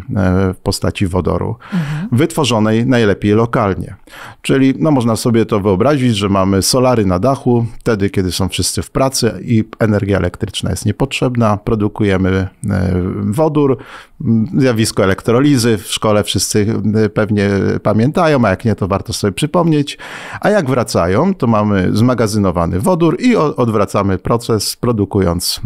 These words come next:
Speaker 1: e, energię elektryczną, odpadem jest woda. Mamy, e, bym powiedział, takie trochę perpetuum mobile.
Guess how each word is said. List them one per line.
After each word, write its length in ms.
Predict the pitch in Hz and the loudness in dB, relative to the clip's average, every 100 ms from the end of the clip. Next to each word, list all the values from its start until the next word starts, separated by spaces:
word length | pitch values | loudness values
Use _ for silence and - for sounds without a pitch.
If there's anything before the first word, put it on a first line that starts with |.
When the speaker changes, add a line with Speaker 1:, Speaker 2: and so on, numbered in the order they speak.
| 101 | -2
Speaker 1:
e, 140 | 95 - | 0 2
energię 400 | 117 110 98 92 | 2 2 2 2
elektryczną, 640 | 90 - 233 185 - 139 | 0 0 0 0 -2 -2
odpadem 480 | 135 - 104 101 95 | -2 -2 0 2 2
jest 160 | 90 78 | 0 0
woda. 280 | 80 76 - - - - - - | -4 -6 -14 -20 -18 -16 -12 -2
Mamy, 220 | 151 160 | 0 2
e, 440 | 147 123 - 120 120 | 2 0 -2 0 2
bym 180 | 113 107 | 0 0
powiedział, 260 | 110 110 | 0 0
takie 240 | 110 113 113 | -2 -2 0
trochę 240 | 107 107 | 0 -2
perpetuum 520 | - 92 110 - 95 | -2 -2 -2 0 2
mobile. 540 | 98 120 139 147 175 | 2 2 0 0 0